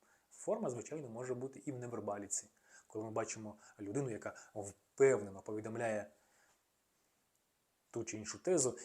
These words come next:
і нам хочеться вірити, що з таким апломбом, з такою впевненістю може тільки говорити та людина, яка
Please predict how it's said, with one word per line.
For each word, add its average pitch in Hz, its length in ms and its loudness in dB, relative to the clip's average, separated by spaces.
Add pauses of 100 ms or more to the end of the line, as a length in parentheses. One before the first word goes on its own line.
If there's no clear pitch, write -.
(120)
і 113 60 -8
нам 110 120 -2
хочеться 127 460 2
вірити, 120 400 2
що - 220 -2 (140)
з - 100 4
таким 135 360 -4
апломбом, 123 600 2
з - 60 2
такою 123 240 2
впевненістю 131 580 2
може 123 200 2
тільки 117 340 -2 (840)
говорити 120 600 4 (220)
та 117 120 2
людина, 120 260 0
яка 110 380 0